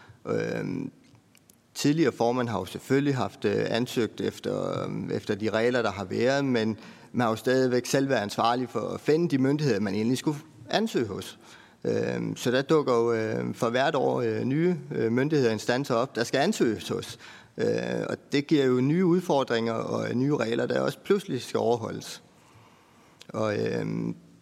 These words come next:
videre rundt i by- og markedsfester får jeg jo så også samme spørgsmål. Øh, jamen,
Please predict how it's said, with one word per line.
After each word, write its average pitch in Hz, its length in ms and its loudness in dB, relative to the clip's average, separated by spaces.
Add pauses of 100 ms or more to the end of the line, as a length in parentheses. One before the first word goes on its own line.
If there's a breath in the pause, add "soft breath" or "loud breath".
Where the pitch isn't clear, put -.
(160)
videre 147 340 2
rundt 127 340 0
i 123 280 -2
by- 117 180 -2
og 113 100 0
markedsfester 127 560 -2
får 107 220 -2
jeg 107 100 -2
jo 110 100 0
så 107 120 -2
også 123 540 0
samme - 640 -2
spørgsmål. 120 600 0 (400 loud breath)
Øh, 110 480 2
jamen, 110 280 4